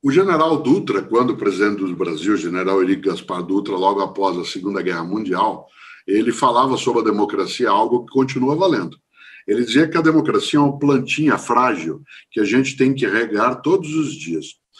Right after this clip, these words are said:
Nós hoje temos, não só no Brasil, mas em vários lugares do mundo, pessoas que, não admitindo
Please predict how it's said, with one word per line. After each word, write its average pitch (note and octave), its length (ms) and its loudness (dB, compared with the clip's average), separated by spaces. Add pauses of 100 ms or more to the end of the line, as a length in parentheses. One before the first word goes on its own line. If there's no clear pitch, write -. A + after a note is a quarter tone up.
(240)
Nós D3 320 4
hoje D#3+ 280 6
temos, G#2 360 0
não D3 180 2
só A#2 240 0
no A2 80 0
Brasil, G2 460 2
mas F#2 180 0
em A2 100 0
vários G2+ 300 0
lugares F#2 400 -4
do F#2 100 -4
mundo, A2+ 480 0 (300)
pessoas D#3+ 680 4
que, F#3 320 2
não F#3 300 4
admitindo D3+ 880 2